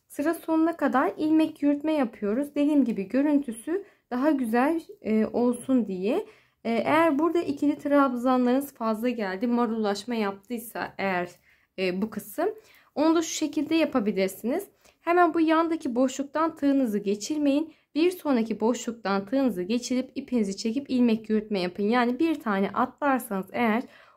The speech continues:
o marullaşma görüntüsünü yok etmiş olursunuz. Bunu da söylemek istedim. Şimdi sıra sonuna kadar, e, bu şekilde ilmek yürütmemi devam ediyorum.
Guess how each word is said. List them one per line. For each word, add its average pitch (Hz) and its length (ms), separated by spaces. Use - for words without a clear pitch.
o 302 100
marullaşma 302 760
görüntüsünü 254 680
yok 262 180
etmiş 254 460
olursunuz. 208 760
Bunu 302 200
da 302 100
söylemek 277 560
istedim. 226 500
Şimdi 339 280
sıra 330 260
sonuna 339 400
kadar, 240 380
e, 233 220
bu 311 60
şekilde 285 560
ilmek 285 400
yürütmemi 240 500
devam 220 380
ediyorum. 185 760